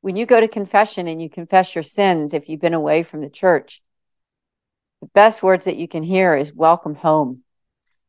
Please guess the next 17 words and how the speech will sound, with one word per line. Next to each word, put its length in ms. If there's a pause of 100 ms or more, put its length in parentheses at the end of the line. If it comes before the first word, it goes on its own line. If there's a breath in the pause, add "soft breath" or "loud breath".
(140)
So 260
I'll 160
say 240
that 200
to 140
you 140
too. 400
Welcome 400
home 460 (420)
in 80
advance 540
for 160
when 180
you 80
get 220
to 80
confession 680